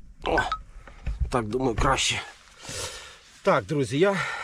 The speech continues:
потихеньку збираюсь. Зараз покажу, що я половив по прикормці. Е, тут залишилось грам у нас, може, з триста. Я ще домішував, е, одну пачку Big Roach and Bream,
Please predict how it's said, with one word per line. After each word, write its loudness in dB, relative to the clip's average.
потихеньку -2
збираюсь. 2
Зараз -2
покажу, -2
що -2
я 2
половив 4
по -6
прикормці. -2
Е, 2
тут -2
залишилось 2
грам 2
у 2
нас, -4
може, 0
з -8
триста. 0
Я 0
ще -4
домішував, 2
е, 2
одну 0
пачку 0
Big -4
Roach 2
and -4
Bream, 0